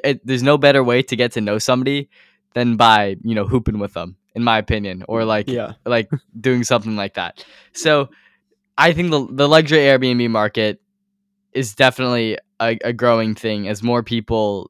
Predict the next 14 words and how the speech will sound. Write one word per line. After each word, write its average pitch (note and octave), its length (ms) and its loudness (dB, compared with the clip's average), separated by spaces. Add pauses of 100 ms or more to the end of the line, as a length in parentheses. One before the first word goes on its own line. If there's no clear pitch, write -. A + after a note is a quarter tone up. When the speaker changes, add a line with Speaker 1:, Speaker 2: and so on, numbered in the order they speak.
Speaker 1:
see A#2 260 -6
just G2+ 260 -8
going A2+ 300 0
to A#2 140 -4
a G#2+ 60 -2
really A2 280 -2
nice G#2 260 -4
mansion G#2+ 600 -6
as G2 240 -6
one G#2+ 260 -6
of G2+ 100 -8
the G#2 100 -6
ultimate F#2+ 360 -8
vacations. F2+ 680 -16